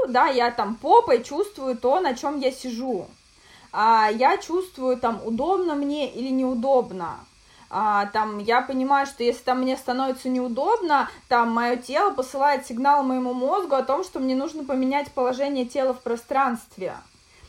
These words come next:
Да, то есть это вот способность чувствовать, осознавать, что происходит с моим телом. И если мы говорим, например, в контексте пищевого поведения,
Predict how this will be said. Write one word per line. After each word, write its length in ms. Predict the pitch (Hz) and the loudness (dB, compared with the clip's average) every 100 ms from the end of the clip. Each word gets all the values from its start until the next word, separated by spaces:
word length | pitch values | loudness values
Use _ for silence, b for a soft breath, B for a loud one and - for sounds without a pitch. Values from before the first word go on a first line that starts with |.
| b | b
Да, 280 | 220 269 311 | 2 4 6
то 80 | 262 | 4
есть 140 | 254 - B | 0 -4 B
это 240 | - 240 262 | -4 -2 0
вот 240 | 262 262 | 0 -2
способность 1160 | - 269 - - - 214 208 240 254 427 - - - | -2 -2 -2 -2 0 0 0 -4 -2 -4 -10 -20 -20
чувствовать, 760 | - 285 247 226 - 254 294 381 | -12 -8 -6 -6 -6 -2 -2 -4
осознавать, 840 | - 247 - 247 254 233 202 226 - | -4 -4 -4 -4 -2 0 0 0 -2
что 400 | - - 247 311 | -8 0 2 2
происходит 720 | - 254 240 - 254 277 262 - | 0 -2 -4 -2 0 0 -6 -8
с 40 | |
моим 300 | 240 240 240 | -6 -4 -6
телом. 380 | - 247 214 190 B B B | -2 0 2 -2 B B B
И 200 | 233 240 | -2 -2
если 400 | 226 262 302 - | 0 0 0 -2
мы 160 | 262 262 | -2 -2
говорим, 480 | 240 247 262 269 254 | 0 0 0 0 -2
например, 460 | 240 247 254 262 | -4 -4 -2 -2
в 40 | 254 | -4
контексте 640 | 254 247 262 262 - 240 | -6 -2 -2 -2 -6 -10
пищевого 600 | 220 240 254 233 427 480 | -10 -12 -6 0 4 4
поведения, 800 | 330 254 247 226 226 196 185 190 | 2 -2 -2 -4 -4 -4 -8 -12